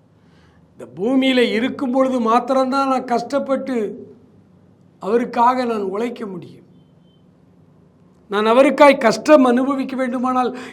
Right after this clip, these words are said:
இந்த பூமியிலே, இந்த வாழ்க்கையிலே மட்டும்தான் நான் அனுபவிக்க முடியும். ஆகவே செருப்பு கூட எனக்கு தேவையில்லை.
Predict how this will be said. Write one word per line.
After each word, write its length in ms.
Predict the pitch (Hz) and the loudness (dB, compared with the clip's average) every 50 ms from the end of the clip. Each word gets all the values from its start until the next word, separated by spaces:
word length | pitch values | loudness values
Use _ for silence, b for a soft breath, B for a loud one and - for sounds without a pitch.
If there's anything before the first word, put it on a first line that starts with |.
| B | B
இந்த 160 | 214 208 220 | -2 2 2
பூமியிலே, 880 | 202 175 190 247 277 294 277 285 277 277 269 262 247 220 - - - - - | 2 2 2 2 4 4 6 4 4 4 6 6 6 6 4 0 -6 -10 -8
இந்த 320 | 202 220 240 254 254 269 | -2 0 2 4 4 6
வாழ்க்கையிலே 640 | 233 214 233 269 277 - 262 277 285 285 277 277 262 | 6 6 6 6 6 4 0 0 0 2 4 4 6
மட்டும்தான் 600 | 220 208 208 208 - - 285 269 262 277 294 285 | 6 4 2 0 0 0 2 4 6 6 4 4
நான் 220 | 269 262 247 226 | 4 2 0 0
அனுபவிக்க 520 | 214 220 240 277 262 285 285 269 - 247 254 | -2 -2 -2 -2 -2 -2 -4 -4 -4 -6 -6
முடியும். 260 | 240 240 240 233 220 | -6 -4 -4 -4 -4
ஆகவே 420 | 214 214 233 233 226 220 196 - B B B B | -4 -4 -4 -4 -4 -4 -6 -8 B B B B
செருப்பு 560 | B - - 269 294 302 311 302 - 302 277 | B -2 0 2 4 4 2 2 0 -2 -2
கூட 200 | 226 277 285 302 | 2 4 4 4
எனக்கு 320 | 285 269 269 220 226 220 - | 4 4 2 0 -2 -4 -2
தேவையில்லை. 840 | 202 233 254 262 254 240 233 226 214 208 202 185 160 - - - | -2 0 0 0 0 0 -2 -2 -2 -2 -2 -4 -4 -6 -12 -18